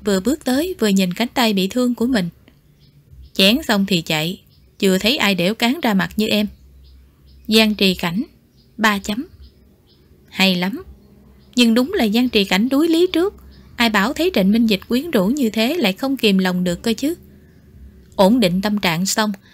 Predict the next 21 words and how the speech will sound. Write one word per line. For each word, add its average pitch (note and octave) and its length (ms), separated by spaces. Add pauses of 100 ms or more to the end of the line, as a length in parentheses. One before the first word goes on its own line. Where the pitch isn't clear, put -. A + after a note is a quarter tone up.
(180)
Giang A3 200
Trì G3+ 160
Cảnh F#3+ 340
đi G#3 120
tới A#3+ 180
chỗ A3 380
Trịnh F#3+ 180
Minh A3 200
Dịch G3 160 (180)
rồi G3 160
nâng G#3+ 220
cánh C#4 180
tay A3+ 180
hắn A3 220
lên, A3 260 (200)
hỏi: F#3 340 (1200)
"Tay G3+ 160
anh G3+ 180
vẫn G3 160
ổn G3 260
chứ?" D4 180